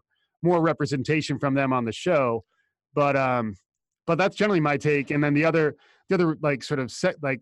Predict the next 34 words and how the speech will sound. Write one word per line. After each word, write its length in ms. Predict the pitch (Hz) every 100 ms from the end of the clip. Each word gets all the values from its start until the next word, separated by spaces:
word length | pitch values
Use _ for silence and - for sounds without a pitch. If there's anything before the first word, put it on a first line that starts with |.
| -
that's, 280 | 143 - -
that's 220 | 139 -
take 300 | - 147 127
one, 520 | 123 147 147 131 123
and 160 | 127 123
take 200 | 147 139
one 240 | 135 131
A 440 | 139 151 131 127 123 113
is, 360 | 139 131 117
like, 260 | 131 117 107 _ _ _ _ _ -
it's 160 | 170 160
all 280 | 170 151 131
A 220 | 131 127
I, 520 | 120 113 113 113 98 _ _ _ -
and 360 | 156 131 127 123
they 120 | 127
kinda 340 | - 147 139
mailed 380 | 127 135 131 123
it 80 | 123
in 180 | 127 123
a 80 | 117
little 260 | 120 117
there 300 | 110 120 113
too, 340 | 110 143 127 117
where, 160 | 117
like, 300 | 117 117 104 _ _ _ _
I 60 | 139
used 200 | 156 -
to 80 | 143
hear 440 | 117 147 143 139
more 400 | 135 139 135 131
about 420 | 127 127 120 117
the 80 | 113
blockchain, 840 | 143 165 156 - 156 147 139 135